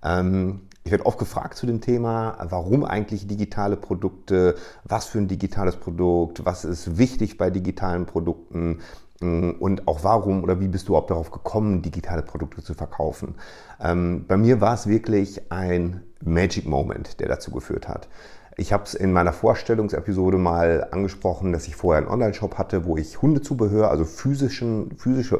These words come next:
physische Ware verkauft habe mit, ähm, Halsbändern, Leinen, Spielzeuge für Hunde und so weiter. Und dass das natürlich irgendwo auch ein großer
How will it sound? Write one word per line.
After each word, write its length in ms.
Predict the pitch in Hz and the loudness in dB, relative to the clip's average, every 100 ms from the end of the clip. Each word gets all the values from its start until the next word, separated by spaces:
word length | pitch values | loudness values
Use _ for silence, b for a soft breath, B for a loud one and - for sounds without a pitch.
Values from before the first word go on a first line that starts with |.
| - | -2
physische 680 | - 156 180 147 127 92 87 | -2 2 2 2 2 2 2
Ware 260 | - - | 0 0
verkauft 480 | - - - 110 - | -4 0 2 2 2
habe 320 | 107 101 95 B B B B | 0 4 2 B B B B
mit, 360 | - 90 - - | 0 0 0 0
ähm, 600 | 87 85 85 85 85 82 82 - - - | 6 6 6 4 0 -2 -4 -18 -16 -6
Halsbändern, 680 | 107 110 - 92 87 85 | -2 0 4 4 4 2
Leinen, 680 | 85 98 107 98 90 85 85 | 2 2 2 2 2 2 -2
Spielzeuge 640 | - 117 113 117 92 90 87 | -4 0 0 2 2 2 2
für 140 | 87 | 0
Hunde 280 | 92 90 85 | 0 0 0
und 160 | 95 | -2
so 100 | 92 | 0
weiter. 440 | 82 78 92 90 90 - - - | 4 6 6 0 -2 -10 -18 -8
Und 160 | - 87 | -2 0
dass 120 | 82 | 2
das 120 | 92 | 0
natürlich 540 | 95 80 87 85 82 - B B B B - | -2 -2 2 2 0 -6 B B B B 0
irgendwo 920 | 110 131 120 117 85 90 95 98 - | 4 4 4 0 2 4 6 4 2
auch 440 | - 80 85 - - | 2 4 4 0 -8
ein 380 | 82 82 85 82 | -4 -2 -2 -2
großer 680 | 73 78 80 80 76 80 | -2 0 0 0 0 0